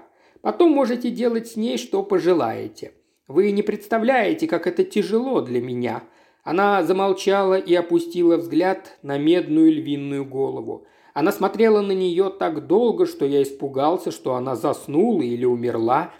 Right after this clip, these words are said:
Из-за окна доносились громкие зазывные крики мясника,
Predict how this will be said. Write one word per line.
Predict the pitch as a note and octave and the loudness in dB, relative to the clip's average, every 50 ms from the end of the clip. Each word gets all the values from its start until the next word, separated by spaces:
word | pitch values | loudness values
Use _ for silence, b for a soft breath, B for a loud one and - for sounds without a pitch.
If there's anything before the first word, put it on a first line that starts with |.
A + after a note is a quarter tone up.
| b b b b b b b _ | b b b b b b b _
Из-за | - D#3+ D#3+ D#3+ F3+ F3+ | -4 -2 0 0 0 0
окна | E3+ - F3+ F#3 G3 G#3 | 0 -2 -2 0 0 0
доносились | E3+ E3 E3 E3 E3 D#3+ E3 E3+ E3+ E3+ E3 E3 E3 - | 2 2 2 2 0 0 0 0 2 4 4 4 2 0
громкие | - D#3+ D#3+ F3+ F#3 F3 E3 E3 - D#3+ D#3 D#3 D3+ C#3+ B B B B B | 0 2 4 4 4 2 -2 -2 2 4 6 6 6 4 B B B B B
зазывные | D#3+ C3 D#3 F3 D#3 - D#3+ D#3 D3+ D#3 D#3+ D#3+ D#3 D3 C#3 | -4 2 2 2 4 4 4 2 4 4 4 4 4 4 0
крики | - - D3+ D3+ D3+ D3 D3+ - | -4 -4 -4 -4 -4 -4 -6 -10
мясника, | C3+ C3 C3+ B2+ - - C3+ B2+ B2 A#2 - - C3+ E3+ G3+ G#3 | -10 -10 -10 -12 -12 -10 -10 -8 -8 -8 -6 -4 -2 -2 -2 -4